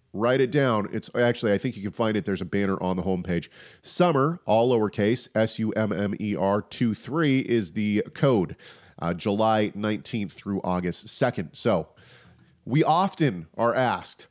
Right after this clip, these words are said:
often we are asked, "Did I miss the sale?" Well, now is the time. The sale is on.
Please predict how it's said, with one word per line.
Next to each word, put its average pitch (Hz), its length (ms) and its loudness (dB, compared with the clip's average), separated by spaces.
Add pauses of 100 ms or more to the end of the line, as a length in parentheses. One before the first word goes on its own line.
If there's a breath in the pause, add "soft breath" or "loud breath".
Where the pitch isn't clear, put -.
(260)
often 123 640 0 (140)
we 101 120 -4
are 92 140 0
asked, 82 380 -6 (560 soft breath)
"Did 127 340 0
I 135 140 2
miss 131 300 -2
the 113 180 -6
sale?" 90 480 -2 (200)
Well, 123 480 0
now 131 380 0
is 143 160 0
the 139 100 2
time. 95 580 -2
The 110 100 -2
sale 139 320 2
is 120 120 0
on. 87 360 -2